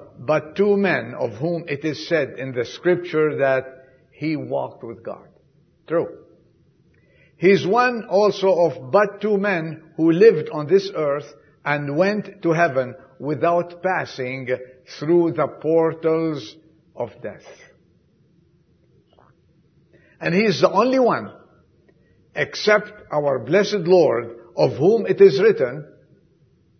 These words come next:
underline that, he pleased God.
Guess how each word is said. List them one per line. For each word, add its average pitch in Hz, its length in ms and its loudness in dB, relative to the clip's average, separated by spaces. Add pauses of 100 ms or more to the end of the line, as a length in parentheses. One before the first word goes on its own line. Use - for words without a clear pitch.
(340)
underline 156 500 2
that, 147 300 4 (460)
he 143 260 -2
pleased 139 520 -6
God. - 380 -16